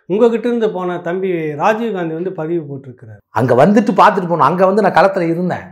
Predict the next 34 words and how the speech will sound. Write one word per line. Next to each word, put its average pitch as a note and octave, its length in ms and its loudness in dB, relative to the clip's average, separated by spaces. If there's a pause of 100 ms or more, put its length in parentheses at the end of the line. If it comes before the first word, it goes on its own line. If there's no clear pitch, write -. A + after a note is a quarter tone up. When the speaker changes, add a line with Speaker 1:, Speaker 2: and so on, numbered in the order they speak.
Speaker 1:
ம். D3 180 -20 (440)
Speaker 2:
நான் C#3+ 200 4
நடக்கும்போது E3+ 600 2
Speaker 1:
பக்கத்துல, C#3 40 2
Speaker 2:
ஆரம்பிக்கும் G3+ 540 6
போது, C3 200 -2
Speaker 1:
பக்கத்துல G#3+ 200 2
நின்னுட்டு F#3+ 160 -2
இருக்கீங்க. G3 340 0
Speaker 2:
ஆரம்பிக்கும் E3+ 480 4
போது C#3+ 200 0
இருந்து C#3 380 -2
கடைசியில D#3 300 2
அண்ணன் E3 500 2 (260)
கார்ல E3+ 220 6
ஏத்தி E3 260 -2
எண்பது D3 180 -4
வரைக்கும் D#3+ 260 0
நான் D3 180 4
இருந்தேன். D3 240 -4
என்ன D3 160 0
பேர் E3+ 180 2
பல D#3 220 4
பேர் D#3+ 220 -2
இருந்தாங்க. A2 200 -10 (320)
ஏன், F#3+ 100 6
அவங்க G#3+ 320 4
திமுக A3+ 340 2
காரங்களை G#3 220 2
கேட்டாவே G3 300 2
அவங்க G3 160 2
என்ன F3+ 160 -2
நடந்து E3 380 -6
சொல்லுவாங்களே? D3 280 -4